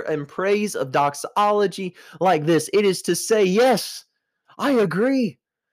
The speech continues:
God is able to keep us. God is able to present us faultless,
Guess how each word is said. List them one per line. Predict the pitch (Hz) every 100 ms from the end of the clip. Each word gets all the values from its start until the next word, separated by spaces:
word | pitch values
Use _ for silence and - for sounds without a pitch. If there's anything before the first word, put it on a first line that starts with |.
| _ _
God | - 226 254 262
is | 196 202 196
able | - 220 247 247 240
to | - 196
keep | - 240 220 -
us. | 101 104 - - _ _ _
God | 139 214 233 220
is | 190
able | - 214 233 214
to | 196
present | 160 147 208
us | 208 170
faultless, | - 196 214 214 226 - -